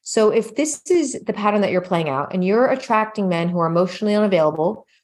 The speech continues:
who aren't ready to commit, and they have every excuse under the sky, here are some reasons why you might be attracted to this man. One,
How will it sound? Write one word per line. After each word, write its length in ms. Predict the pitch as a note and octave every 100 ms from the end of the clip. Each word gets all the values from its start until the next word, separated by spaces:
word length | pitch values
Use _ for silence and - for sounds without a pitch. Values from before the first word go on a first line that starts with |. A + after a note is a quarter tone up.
| _
who 120 | -
aren't 220 | - G3
ready 180 | G#3 G#3
to 80 | G#3+
commit, 420 | - F3 D3+ F3+
and 100 | F3+
they 60 | E3
have 200 | E3 D#3+
every 340 | G3+ F#3 A#3 G#3+
excuse 640 | G#3+ - - F#3+ F#3+ - -
under 220 | F#3 G#3
the 100 | A#3+
sky, 460 | - D#3+ C#3 F#3 A3 _ _ _ _ _ _ _
here 200 | - D4+
are 60 | D#4+
some 220 | D#4+ C4
reasons 580 | A3 G#3 G3+ G3+ G3+ G3+
why 340 | G3 F#3 F3 F3
you 280 | F3+ F#3 C#4+
might 260 | G3 E3+
be 140 | F3+ F#3
attracted 760 | F3+ - - G3+ G3+ G3+ E3
to 120 | D#3 E3
this 200 | D3 -
man. 340 | B2+ D#2 - - _ _ _ _ _ _ _ _ _
One, 480 | B3 A3+ F3+ G#3+ A3+